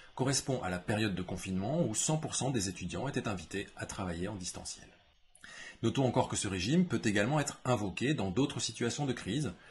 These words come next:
afflux d'étudiants par exemple, ou reconstruction d'un bâtiment. Pour une institution, et comme je le mentionnais précédemment, il est bien entendu possible de juxtaposer les deux modes, en privilégiant le mode T autant que faire se peut, et en appliquant le mode N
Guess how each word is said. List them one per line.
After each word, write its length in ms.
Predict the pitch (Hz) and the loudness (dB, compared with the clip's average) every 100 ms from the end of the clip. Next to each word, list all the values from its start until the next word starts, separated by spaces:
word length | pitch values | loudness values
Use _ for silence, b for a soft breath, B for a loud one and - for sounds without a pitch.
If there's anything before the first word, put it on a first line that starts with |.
| B - | B -4
afflux 300 | 92 - 101 | -4 -2 -2
d'étudiants 500 | 95 - 87 95 127 | -2 -2 -2 -2 -2
par 160 | 85 | -4
exemple, 400 | 82 82 139 180 | -6 -2 -2 0
ou 160 | 160 170 | 2 4
reconstruction 680 | 131 131 117 - 92 - 120 | 4 2 0 -2 -6 -4 -4
d'un 100 | 104 | -2
bâtiment. 380 | 95 90 82 78 - _ _ _ - B B B B B B B - | -4 -6 -10 -12 -18 _ _ _ -20 B B B B B B B 0
Pour 220 | 139 123 | 4 6
une 80 | 110 | 6
institution, 600 | 104 95 87 - 226 262 - _ - | 4 -2 -4 0 0 -2 -12 _ -6
et 80 | 107 | 2
comme 220 | 127 117 | 4 6
je 100 | 101 | 4
le 100 | 101 | 4
mentionnais 380 | 95 - 90 98 | 2 0 0 -2
précédemment, 560 | 90 - 85 92 170 | -4 -4 -4 -2 2
il 100 | 185 | 4
est 60 | 110 | 2
bien 220 | 98 190 | 4 4
entendu 320 | 170 151 143 | 6 6 4
possible 380 | - 117 165 185 | 2 0 2 2
de 100 | 131 | 2
juxtaposer 720 | 117 156 160 - 139 131 127 | 0 0 0 0 2 2 2
les 120 | 160 127 | 4 4
deux 120 | 139 | 4
modes, 300 | 120 117 113 - - - - | 2 0 -4 -14 -20 -16 0
en 120 | 123 | 2
privilégiant 720 | - 127 123 120 113 127 117 | 2 2 4 4 6 4 6
le 80 | 104 | 4
mode 280 | 104 92 90 | 4 0 2
T 260 | 117 104 - | 2 2 0
autant 320 | 113 - 123 | 0 2 0
que 100 | 98 | 0
faire 220 | 85 92 | -4 -6
se 100 | - | -6
peut, 320 | 87 - 143 - B B - | -6 -2 -2 -2 B B 0
et 80 | |
en 80 | 131 | 4
appliquant 320 | 127 113 117 | 4 2 0
le 80 | 107 | 2
mode 240 | 95 90 - | 2 0 0
N 220 | 127 160 | 0 0